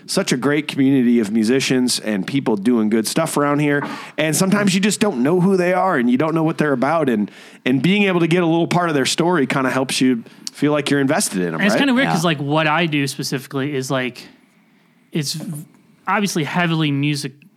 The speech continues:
Speaker 2: involved with music, but in a weird way, it's, like, more national things
Speaker 1: True.
Speaker 2: than local, even though we're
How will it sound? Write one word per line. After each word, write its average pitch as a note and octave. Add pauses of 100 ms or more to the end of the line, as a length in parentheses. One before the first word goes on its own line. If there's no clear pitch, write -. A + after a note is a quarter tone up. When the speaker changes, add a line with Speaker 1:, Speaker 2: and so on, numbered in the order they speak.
(220)
Speaker 2:
involved D#3+
with C3+
music, D3+ (360)
but D#3
in D#3
a D3
weird F3+
way, D#3
it's, C#3
like, C3+
more C3+
national C3 (220)
things C3
Speaker 1:
True. C4+ (300)
Speaker 2:
than D#3+
local, F#3
even E3+
though D3 (120)
we're C3+